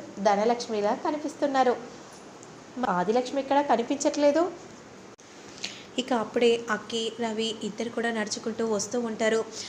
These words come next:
అప్పుడు వెంటనే అక్కిని చూసి, "నిన్ను చూస్తే మాత్రం నా మనసు ఎంతో విశాలంగా, ఎంత బాధున్నా సరే నిన్ను చూడగానే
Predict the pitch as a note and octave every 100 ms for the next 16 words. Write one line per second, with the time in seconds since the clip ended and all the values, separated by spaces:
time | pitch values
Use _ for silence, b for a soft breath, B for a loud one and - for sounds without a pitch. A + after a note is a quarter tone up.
0 | B A3+ A3 A#3+ A3 G#3+ A3+ A3+ A3 G#3+
1 | - B3 A#3+ A3 A3+ G#3+ - A#3+ A#3 A3
2 | G#3+ G#3+ A#3+ A3+ A3 A3+ A3+ A#3 A3 A3
3 | G#3+ G#3 G#3+ A3+ A3 A3+ G#3 F#3+ C#4 B3
4 | G3+ - A#3+ A3+ G#3+ A3 - B B B
5 | - - - A3+ B3 B3+ E4 D4 B3 C4
6 | C4 B3 A3 - - A#3 A3 A3+ G#3+ A#3
7 | A#3 A3